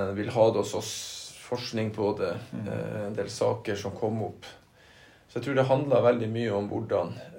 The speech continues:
Speaker 1: hvordan en vil, eh, ha det hos, eh, seg. Og så må det være rammevilkår. Eh, en del ledere som, eh, i hvert fall tar kontakt med meg, de opplever at de blir mer saksbehandlere
Speaker 2: Mm.
Speaker 1: enn at de kan drive med ledelse.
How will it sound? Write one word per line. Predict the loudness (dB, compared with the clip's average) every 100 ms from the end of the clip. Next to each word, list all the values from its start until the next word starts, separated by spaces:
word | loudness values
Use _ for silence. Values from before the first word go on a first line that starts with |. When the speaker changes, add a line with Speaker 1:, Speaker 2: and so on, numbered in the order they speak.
| -8
Speaker 1:
hvordan | -2 0 0 0
en | -4
vil, | -4 -4 0
eh, | 0 0
ha | 4 4
det | 4 -4
hos, | -6 -8 -10 -8
eh, | -4 -4 -4 -4
seg. | 2 2 2 -8 -18 -20 -20 -20 -20 -14
Og | -8
så | -4
må | 2 4
det | 6
være | 8 8
rammevilkår. | 6 4 2 -2 -4 -2 -2 -2 -4
Eh, | -2 0 0
en | 0
del | 2 2
ledere | 4 4 4 2 0
som, | -2 -4 -2 -4
eh, | -4 -4
i | -4
hvert | -6
fall | -6 -6
tar | -4 -4 -6 -10
kontakt | -6 -4 -4
med | -2
meg, | 0 0
de | -2
opplever | -4 -6 2 2 2
at | -2
de | -4
blir | -4
mer | -2 -2 -2
saksbehandlere | 0 0 0 -4 -4 -4 -4 -6 -8 -12 -18 -20 -20
Speaker 2:
Mm. | -16 -14 -4
Speaker 1:
enn | -2 -2
at | -4 -8
de | -6
kan | -6
drive | -4 -4
med | -2 0
ledelse. | 0 0 -4 -4 -6